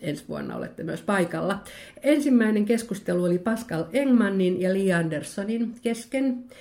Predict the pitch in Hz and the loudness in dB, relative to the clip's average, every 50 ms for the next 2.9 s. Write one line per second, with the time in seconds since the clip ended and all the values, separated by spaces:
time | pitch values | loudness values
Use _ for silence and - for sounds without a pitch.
0 | - - - - - - _ - 196 196 190 180 175 170 170 175 196 190 170 160 | -20 -20 -20 -20 -20 -20 _ -8 -4 -2 0 0 0 0 0 0 0 0 0 0
1 | 156 160 170 208 214 208 - - 254 240 233 233 - 196 202 190 185 185 - - | -2 -2 -2 -2 -2 -4 -4 -2 0 0 0 0 -2 -2 -2 -2 -2 -4 -6 -8
2 | - 196 190 185 180 - 220 202 196 185 170 165 160 160 151 147 135 | -4 -2 0 0 0 0 -2 0 0 0 0 -2 -2 -2 -4 -6 -8